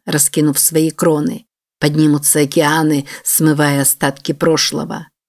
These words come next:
Было сказано, что однажды всё снова отойдёт в воде.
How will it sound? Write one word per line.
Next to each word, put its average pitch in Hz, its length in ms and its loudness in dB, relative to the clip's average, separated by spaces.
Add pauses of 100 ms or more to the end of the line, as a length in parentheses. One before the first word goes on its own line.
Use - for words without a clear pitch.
(320)
Было 135 340 2
сказано, 139 760 -2
что - 280 0
однажды 143 540 -2
всё 139 240 -4
снова 143 480 0
отойдёт 147 540 -2
в 143 40 -6
воде. 151 500 -4